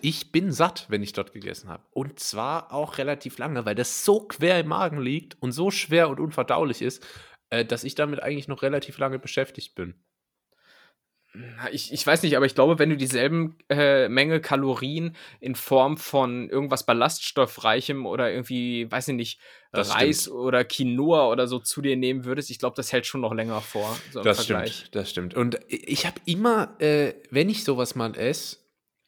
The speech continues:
Speaker 1: äh, hab ich wirklich so ein Stechen in der Brust. Also ich
Speaker 2: Ja, ja, ja.
Speaker 1: oder, oder so im oberen Bauch und ich hab so richtig das Gefühl, dass so alles zukalkt. Äh,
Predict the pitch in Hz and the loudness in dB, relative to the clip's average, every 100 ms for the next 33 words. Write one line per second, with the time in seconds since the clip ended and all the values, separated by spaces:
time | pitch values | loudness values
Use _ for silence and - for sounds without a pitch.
0 | _ _ 127 131 123 117 - 131 131 - | _ _ 4 6 4 -2 -4 -2 -2 -2
1 | 180 - 151 - 180 - - 175 - 139 | -2 0 -2 2 4 6 6 4 4 2
2 | - 107 - - _ - 127 143 143 - | 0 -2 -2 -10 _ 0 0 2 -2 -4
3 | 180 - 139 127 123 - - - 135 139 | -10 -10 -6 -4 -4 -8 -6 4 4 6
4 | 135 143 147 151 147 147 - 139 - 170 | 4 4 6 4 4 2 0 -4 0 2
5 | 160 156 - 165 185 151 147 214 185 196 | 2 0 2 4 4 2 -2 -4 -2 -4
6 | 202 202 - 190 185 - 202 196 170 156 | -4 -6 -8 -8 -8 -6 -2 -2 0 0
7 | 151 - - 156 156 170 175 - - 180 | -2 -6 -6 -2 2 2 0 -4 -6 -6
8 | - 110 107 - - - - - - - | 4 6 6 -2 -12 -14 -12 -12 -14 -20
9 | _ 135 143 | _ -2 -2